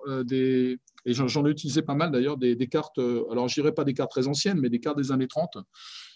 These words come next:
Euh, c'est assez intéressant pour pouvoir, euh, se, euh, reconfigurer un petit peu quelles étaient les, les, les représentations qu'on pouvait avoir. Euh, donc évidemment, il faut, je, j'ai, j'ai reconstitué des,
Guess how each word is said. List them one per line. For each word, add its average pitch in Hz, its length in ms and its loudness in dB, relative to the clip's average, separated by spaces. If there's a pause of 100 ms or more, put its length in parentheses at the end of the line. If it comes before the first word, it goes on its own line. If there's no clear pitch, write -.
(260)
Euh, 123 180 -4
c'est 147 140 0
assez 151 200 4
intéressant 180 600 2
pour 151 160 -2
pouvoir, 151 320 -4
euh, 139 180 -2
se, - 300 -6
euh, 127 880 -2
reconfigurer 170 640 6
un 160 100 2
petit 143 140 -6
peu 175 160 0
quelles 131 240 -4
étaient 151 240 0
les, 131 320 2 (380)
les, 131 320 2
les 127 100 6
représentations 151 680 2
qu'on 131 160 -8
pouvait 127 200 -4
avoir. 135 460 -2 (280)
Euh, 123 180 -6
donc 135 200 -6
évidemment, 131 320 0
il - 60 -4
faut, 120 320 -6
je, - 180 -12
j'ai, - 200 -6
j'ai 113 180 0
reconstitué 139 680 -2
des, 113 200 -2